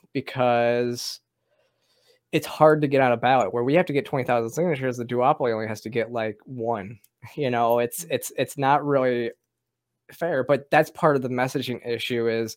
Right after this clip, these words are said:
Speaker 1: is we libertarians hide behind those, those challenges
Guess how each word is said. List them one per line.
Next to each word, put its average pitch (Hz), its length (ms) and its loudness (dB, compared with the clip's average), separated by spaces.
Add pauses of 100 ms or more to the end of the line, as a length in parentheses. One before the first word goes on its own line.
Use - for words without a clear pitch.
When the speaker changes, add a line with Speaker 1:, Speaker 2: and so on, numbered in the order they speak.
(760)
Speaker 1:
is 127 280 -4
we 147 240 0 (400)
libertarians 139 720 -2
hide 147 400 -2
behind 117 480 -4
those, 113 800 -4 (560)
those 127 220 0
challenges 123 1040 -2